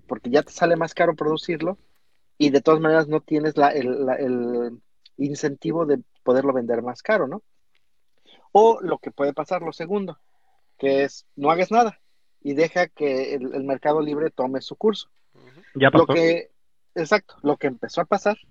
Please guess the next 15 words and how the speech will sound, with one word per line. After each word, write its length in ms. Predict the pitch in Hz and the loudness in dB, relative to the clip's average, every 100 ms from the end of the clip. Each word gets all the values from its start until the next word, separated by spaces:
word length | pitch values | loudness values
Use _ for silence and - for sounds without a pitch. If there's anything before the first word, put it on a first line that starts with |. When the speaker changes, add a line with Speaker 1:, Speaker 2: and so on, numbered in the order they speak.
| _ - | _ -4
Speaker 1:
es 220 | 156 - | -4 -2
que 340 | - 156 156 _ _ _ _ 131 | -10 -10 -10 _ _ _ _ _
no 260 | 135 151 | -4 2
había 400 | 175 185 196 202 | 4 6 4 4
dónde 320 | 160 151 175 175 | 0 -4 -4 -6
conseguir, 360 | 180 190 247 143 | -10 -10 -12 -2
no 100 | 147 | 0
hay 120 | 175 | 0
dónde 220 | 196 196 | -4 -6
conseguir 380 | 190 185 180 185 | -8 -10 -6 -4
esta, 260 | 180 - | -4 -6
este 300 | 196 170 - | -6 -8 -12
gel, 220 | 180 175 180 _ _ _ _ | -4 -4 -6 _ _ _ _
y 240 | - 185 226 | -6 0 2
hubo 500 | 262 196 202 196 | 2 4 2 0